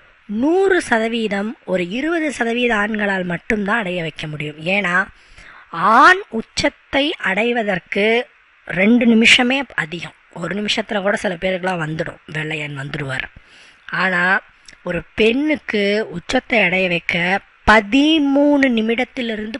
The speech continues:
பதினைந்து நிமிடங்கள் தேவைப்படுது, கால் மணி நேரம் தேவைப்படுது.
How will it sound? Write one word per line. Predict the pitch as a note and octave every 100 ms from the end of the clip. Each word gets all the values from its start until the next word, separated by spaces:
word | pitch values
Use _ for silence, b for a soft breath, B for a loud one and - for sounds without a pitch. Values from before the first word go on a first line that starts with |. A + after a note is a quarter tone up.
| - _
பதினைந்து | A3+ G3+ B3+ D4 D4+ D#4 D4+
நிமிடங்கள் | B3+ A#3 A3+ A3 G3+ -
தேவைப்படுது, | D#3+ D3+ D3 B2+ -
கால் | G#3 G#3 A#3 C4+ D#4 D#4
மணி | D4 C4 A3
நேரம் | F#3 F#3+ A#3
தேவைப்படுது. | F#3 D#3 - -